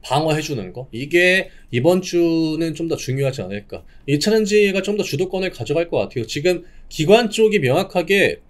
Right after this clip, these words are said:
이 차 전지 쪽에 돈을 꾸준하게 넣고 있거든요. 지금 이런 식으로. 그 다음에 뭐 오늘 저 피비알 애들이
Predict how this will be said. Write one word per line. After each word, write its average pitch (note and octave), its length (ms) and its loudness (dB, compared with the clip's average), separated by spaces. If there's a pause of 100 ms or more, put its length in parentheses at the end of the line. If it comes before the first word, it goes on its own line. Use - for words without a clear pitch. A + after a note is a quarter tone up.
(240)
이 D#3 80 -2
차 A3+ 140 4
전지 A3 180 0
쪽에 F3+ 260 2
돈을 D#3 280 -2
꾸준하게 A3 460 -2
넣고 B2+ 300 -2
있거든요. D3+ 500 -4 (300)
지금 C3 160 -8
이런 C#3+ 300 2
식으로. A#2+ 400 -8 (680)
그 C#3+ 100 0
다음에 G3 600 6 (200)
뭐 C#3 220 8
오늘 F3+ 340 8
저 - 160 -4
피비알 E3 760 8
애들이 B2+ 1120 0